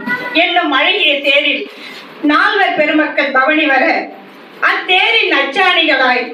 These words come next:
சாத்திரமும் தோத்திரமும் தம் இரு கண்களாய் போற்றும் நம் ஐயாக்கள் இருவர், வடம் பிடித்து இழுத்துச் செல்லும் கொட்டிவாக்க இறைமணி மன்ற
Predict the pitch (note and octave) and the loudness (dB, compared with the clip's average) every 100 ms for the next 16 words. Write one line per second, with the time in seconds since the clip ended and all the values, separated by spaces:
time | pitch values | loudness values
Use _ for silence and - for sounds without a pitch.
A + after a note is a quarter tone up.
0 | - - - - - - - A4 G#4 E4+ | -14 -20 -20 -10 -2 0 0 2 2 2
1 | D#4+ D4 D4 F#4 F#4+ F#4 D#4+ D4 D4 - | 2 0 2 0 2 2 2 0 -4 -8
2 | - - - E4+ F4 E4 F#4 G#4+ D4+ D4 | -12 -14 -2 0 0 0 0 0 0 0
3 | F4+ F#4+ E4 D#4 D4+ D4 C#4+ C#4+ A#3+ - | 2 2 0 0 0 0 -2 -6 -6 -10
4 | - - - - E4+ F4 E4 E4 F#4+ F#4+ | -14 -16 -8 0 0 2 0 2 0 0
5 | F4 D4+ C#4+ D4+ C4 - - - - - | -2 -2 0 2 2 0 -6 -18 -20 -20
6 | - - - - - - A#3+ D4 E4 F4+ | -20 -20 -18 -18 -8 -2 2 2 0 0
7 | G#4+ A4+ G#4 F4 F#4 F#4+ F#4 F4 D4+ C#4+ | 0 0 2 2 2 0 0 0 0 0
8 | B3+ B3+ - - - - - F4+ F#4 C#5+ | -2 -4 -8 -10 -8 -4 0 2 2 2
9 | F4+ D#4+ D#4+ D4 D4 E4+ E4+ E4 D#4 C#4+ | 2 0 0 0 2 2 2 0 2 0
10 | C#4+ | 0